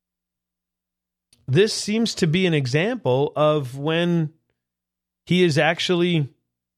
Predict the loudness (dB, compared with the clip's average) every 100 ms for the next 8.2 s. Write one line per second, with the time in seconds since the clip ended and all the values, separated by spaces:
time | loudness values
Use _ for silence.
0 | _ _ _ _ _ _ _ _ _ _
1 | _ _ _ _ _ _ _ _ _ -2
2 | -2 0 0 0 0 -2 0 -2 0 2
3 | 2 2 0 -4 -4 -4 -8 _ _ _
4 | _ _ _ _ _ _ _ _ _ _
5 | _ 0 2 2 0 0 2 2 0 -4
6 | -2 2 2 2 -2 -4 -2 -2 0 0
7 | -2 -2 -2 0 -4 -2 -2 -2 -2 -2
8 | -2 -6